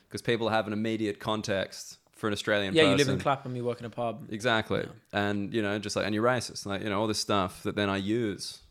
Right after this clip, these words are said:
Speaker 2: Well,
Speaker 1: uh,
Speaker 2: that's
Speaker 1: I
Speaker 2: not
Speaker 1: lean on.
Speaker 2: true. <laughs>
Speaker 1: No, no, it is, absolutely.
Speaker 2: <laughs>
Speaker 1: They're accurate stereotypes, right? They're stereotypes for a reason. But I was
Speaker 2: Yeah.
Speaker 1: just gonna say, with, like, saying that you're Kurdish, like, if you were like, "Hey, I'm Kurdish," I'd be like, "Cool," and no, nothing.
Speaker 2: Nothing.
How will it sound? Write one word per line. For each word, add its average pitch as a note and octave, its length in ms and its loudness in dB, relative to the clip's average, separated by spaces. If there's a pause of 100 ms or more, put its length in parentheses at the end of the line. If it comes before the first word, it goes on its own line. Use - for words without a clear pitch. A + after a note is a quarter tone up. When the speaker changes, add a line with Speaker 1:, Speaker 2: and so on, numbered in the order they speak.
(260)
Speaker 2:
Well, - 160 6
Speaker 1:
uh, F#3+ 40 2
Speaker 2:
that's D#3+ 160 6
Speaker 1:
I - 40 4
Speaker 2:
not G#2 80 4
Speaker 1:
lean B2 180 4
on. G2 140 2
Speaker 2:
true. C4 420 0
<laughs> C#3 400 -10
Speaker 1:
No, D#3+ 200 8
no, C3+ 160 8
it A2+ 60 8
is, C#3+ 100 10
absolutely. C3+ 640 10
Speaker 2:
<laughs> - 680 -4
Speaker 1:
They're C3+ 120 8
accurate E3+ 360 10
stereotypes, B2+ 680 8
right? A2 240 8
They're A2+ 120 6
stereotypes C3 420 2
for A2+ 140 0
a A2 40 6
reason. A#2+ 300 6 (100)
But D3 140 4
I E3+ 60 10
was F3+ 100 8
Speaker 2:
Yeah. - 40 8
Speaker 1:
just - 100 2
gonna F3+ 120 4
say, E3 140 2
with, D#3 80 4
like, C3 140 0
saying D3+ 220 -2
that C3+ 60 -4
you're A#2+ 100 -6
Kurdish, F3 540 2
like, A#2 140 2
if B2 100 -4
you E3 80 2
were D3 80 2
like, A#2 180 4
"Hey, F3 140 4
I'm C#3 140 4
Kurdish," - 600 0 (100)
I'd A2 160 4
be A#2 80 6
like, G#2 280 6
"Cool," D3+ 500 2 (120)
and A2 240 0
no, A#2 260 4
nothing. A2+ 320 2
Speaker 2:
Nothing. F3 460 8